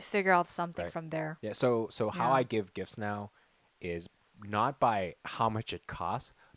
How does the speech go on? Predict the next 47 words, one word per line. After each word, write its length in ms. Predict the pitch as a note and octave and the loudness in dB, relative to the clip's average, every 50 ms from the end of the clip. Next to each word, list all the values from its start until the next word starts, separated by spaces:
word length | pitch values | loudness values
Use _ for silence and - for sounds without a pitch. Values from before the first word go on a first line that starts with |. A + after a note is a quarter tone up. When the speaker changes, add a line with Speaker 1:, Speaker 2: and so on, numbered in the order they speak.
| _ - | _ 0
Speaker 2:
by 160 | G#2 G#2 G2+ | 2 2 2
the 100 | F#2+ G2 | 2 0
m-, 220 | G2 G2 G2+ G2 - - | -2 -2 -4 -6 -2 0
but 240 | G#2+ G2+ - _ - | 0 0 0 _ 2
by 200 | G2+ F#2+ F#2+ G2+ | 4 4 4 4
the 120 | - G2 | 2 0
magnitude 1200 | F2+ G2 G2 G2 G2+ G2+ G2 G2 G#2+ A2+ A2+ A2+ G#2+ G2 - - - - E2+ D#2 D2 D2 C#2+ C#2+ - - _ _ _ _ _ _ _ _ _ _ - | -2 -4 -4 -2 0 4 6 6 8 6 6 4 4 2 2 0 -4 -4 -4 -4 -4 -6 -8 -10 -12 -16 _ _ _ _ _ _ _ _ _ _ 0
of 480 | F2 F2+ F2+ E2+ E2 E2 D#2 D2 - _ _ _ _ _ _ _ _ _ _ _ _ - | 2 4 4 4 2 0 -2 -6 -12 _ _ _ _ _ _ _ _ _ _ _ _ -4
the 120 | - G2+ - - G#2+ | -4 -4 -2 0 0
impact 720 | G2+ G2 G2+ - - - - F2 D#2+ D#2 D#2 - - - _ _ _ _ _ _ _ _ - | 2 2 2 0 0 0 2 2 2 2 0 -2 -10 -20 _ _ _ _ _ _ _ _ -4
that 160 | F2+ E2+ E2+ | -2 -2 -2
I 200 | D#2 E2 E2 E2 | -4 -4 -4 -4
want 380 | D#2 D#2 D2+ D2 C#2+ C2 B1+ - _ _ _ - | -4 -4 -4 -6 -6 -8 -10 -16 _ _ _ -2
aligned 420 | F#2 F2+ F2 E2+ D#2+ E2 F2 E2 | -2 0 0 2 0 0 0 -2
with 120 | D#2 D2+ - | -6 -8 -8
their 160 | - D2+ C#2+ | -10 -10 -8
values. 500 | C#2+ C#3 C3 C3 C3 C3+ C3 C3+ - _ _ _ _ | -8 -8 -8 -10 -12 -16 -18 -20 -20 _ _ _ _
So, 140 | - - D#3 | 0 0 2
for 140 | - A#2+ A#2 | 4 4 2
Speaker 1:
Mm. 40 | A2 | 4
Speaker 2:
example, 340 | G#2 A2+ A2 G#2 G#2 G2 | 4 2 2 4 4 4
it's 100 | F#2 - | 4 2
like 120 | F#2 E2+ D#2+ | 0 -2 -4
this. 160 | D#2 D2+ D2+ | -6 -8 -6
If 100 | F2 E2 | -6 -4
I'm, 200 | F2 F2 F2 F2+ | -4 -4 -4 -4
like, 180 | F2 E2+ E2+ - - - - - _ - | -6 -6 -6 -8 -12 -20 -20 -20 _ 0
giving 220 | C3+ A#2+ B2+ B2 | 0 2 2 2
it 180 | B2 A#2+ A#2 - | 2 2 0 0
to, 400 | - - B2 G#2+ G2+ G2+ G2 G2 | -2 -2 0 2 2 0 0 -2
like, 240 | F2+ F2+ F2 F2 - | -2 -4 -6 -6 -6
a 60 | F#2+ | -8
coworker 540 | - - A2 B2+ A#2+ A2 F#2+ - - F2 E2+ | -6 -2 0 2 2 2 2 0 -2 -4 -6
or 60 | E2+ | -4
something, 340 | - - F2 E2 F2+ F2 F2 | -6 -8 -8 -8 -8 -8 -8
and 100 | E2 E2+ | -8 -8
I 60 | F2 | -6
really, 380 | F2 F2 G2 G2 F#2+ F#2+ F#2 F#2 - - - - - _ _ - | -6 -4 -4 -2 -2 -2 -2 -4 -6 -12 -20 -20 -20 _ _ -6
I'm 100 | A2+ A#2 | -2 2
not 160 | A#2+ B2+ B2+ A#2+ | 4 4 4 4
gonna, 360 | B2 A2+ A2 G#2 G2 F#2 - - | 4 2 2 2 2 0 -4 -6
I'm 120 | G#2+ G#2 | -4 -2
not 160 | G#2+ G#2+ A2 | 0 0 0
gonna 140 | - G#2+ G2+ | 0 -2 -4
give 160 | - G2+ - | -4 -6 -6
him, 180 | A2 G2 F#2+ F#2 | -6 -8 -8 -6
like, 220 | F2+ E2+ D2+ - | -8 -8 -8 -10